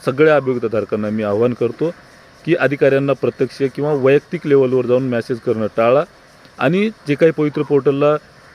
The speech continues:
अ, वेळोवेळी न्यूज बुलेटिनच्या माध्यमातून माहिती देण्यात येते, त्या माहितीचा त्या ठिकाणी, अ, त्यावरच विश्वास ठेवा.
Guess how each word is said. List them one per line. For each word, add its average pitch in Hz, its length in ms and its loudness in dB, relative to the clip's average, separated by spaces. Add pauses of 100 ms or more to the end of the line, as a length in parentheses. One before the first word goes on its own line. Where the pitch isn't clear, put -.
(160)
अ, 110 220 2
वेळोवेळी 165 680 2 (120)
न्यूज 147 200 -2
बुलेटिनच्या 139 580 0
माध्यमातून 117 560 -2
माहिती 117 340 -2
देण्यात 120 360 0
येते, 117 260 -4 (340)
त्या 117 100 0
माहितीचा 117 380 0
त्या 104 160 0
ठिकाणी, 110 440 -2
अ, 98 560 -2 (180)
त्यावरच 170 360 4
विश्वास 135 440 -4
ठेवा. 117 220 0